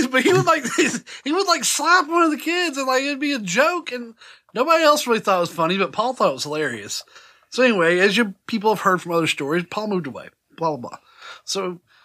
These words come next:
they do this roundup, <laughs> and in that roundup, one of the people they nail is Paul.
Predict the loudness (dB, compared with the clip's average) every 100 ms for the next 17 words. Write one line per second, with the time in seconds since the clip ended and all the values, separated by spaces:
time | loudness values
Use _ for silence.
0 | _ -2 0 2 4 4 6 8 8 6
1 | 2 0 -2 -2 0 0 2 0 0 0
2 | 0 -2 -4 -14 -10 -4 -2 2 2 4
3 | 2 4 4 4 0 0 -2 0 -2 0
4 | 2 0 0 0 2 0 -2 -8 -8 -8
5 | -10